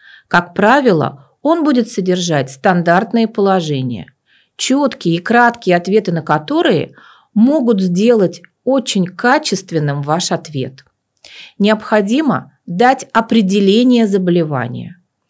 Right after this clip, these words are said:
Нередко требуется привести клиническую классификацию, коснуться этиологии, выделить основные патогенетические механизмы, перечислить ведущие синдромы, клинические проявления,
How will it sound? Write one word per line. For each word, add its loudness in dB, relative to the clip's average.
Нередко 2
требуется 0
привести -2
клиническую 0
классификацию, -4
коснуться 0
этиологии, 0
выделить 2
основные 0
патогенетические 0
механизмы, -4
перечислить -2
ведущие 0
синдромы, 0
клинические 2
проявления, -2